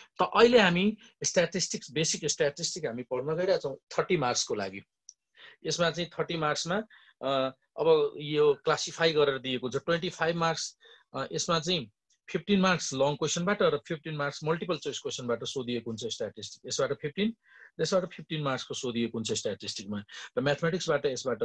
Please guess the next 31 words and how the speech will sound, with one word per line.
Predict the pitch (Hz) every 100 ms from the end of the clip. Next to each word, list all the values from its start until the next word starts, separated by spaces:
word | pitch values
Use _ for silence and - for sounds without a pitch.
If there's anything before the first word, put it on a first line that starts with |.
| -
टेन | 151 196 226 _ _ _ -
र | 120
यहाँ, | 131 135 135
अ, | _ _ 120
यो | 123 120 151 147 120 107
multiple | 139 156 170
choice | 156 151 - 139
ग्रुपबाट | 120 131 123 113 110 -
टेन, | 135 123
टेन | 117 120 107
गरेर | 104 110 160 - -
यसरी, | 170 196 196 190 - _ 131
अ, |
एप्रोक्सिमेटली | 135 135 151 - - 202 190 214
भन्न | 147 123 127
सकिन्छ, | 127 127 120
exactly | 170 190 143 135 147 160 190 175
होइन, | 131
approximately | 165 156 175 165 175 160 170
यसरी | 143 143
सोधेकै | 143 139 143 135
हुन्छ | 120 110
हरेक | 107 120 131
वर्षको। | 120 - 120
तिमीहरू | 120 117 110 123
old | 135 117
question | 117 110 110
हेऱ्यो | 101 101
भने | 95 117 180
यस्तो | - 139
देखिन्छ। | 165 160 117